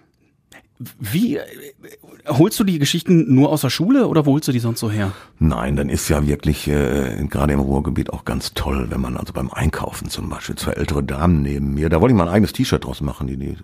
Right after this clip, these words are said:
Speaker 2: K-, Kabarettisten haben immer ein eigenes T-Shirt. Dann sagt die eine Frau, wir hatten im Wühlen an dem Wühltisch, ne, sagt sie,
Speaker 1: Ja.
Speaker 2: „Hör mal, genau wie deine Jacke, nur anders.“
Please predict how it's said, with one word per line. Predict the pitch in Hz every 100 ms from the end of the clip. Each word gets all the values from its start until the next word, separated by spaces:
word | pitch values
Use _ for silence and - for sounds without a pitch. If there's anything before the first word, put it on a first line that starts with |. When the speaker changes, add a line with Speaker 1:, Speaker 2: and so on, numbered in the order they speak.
| _ _
Speaker 2:
K-, | - - -
Kabarettisten | 80 82 107 98
haben | 90
immer | 85
ein | 76
eigenes | 92 78
T-Shirt. | 107 107 69 - - - - - -
Dann | 82
sagt | 98 -
die | -
eine | 104
Frau, | 101 95
wir | 95
hatten | 113
im | 113
Wühlen | 107 165 90
an | 76
dem | 76
Wühltisch, | 110 104 73
ne, | 80 76
sagt | 85
sie, | -
Speaker 1:
Ja. | 110 _ _ -
Speaker 2:
„Hör | 170
mal, | 117 - _ _ _ -
genau | 120 131 185
wie | 180
deine | 147 131 127
Jacke, | 101 82 - 67 - _ _ _ _ _
nur | - 139
anders.“ | 101 98 - -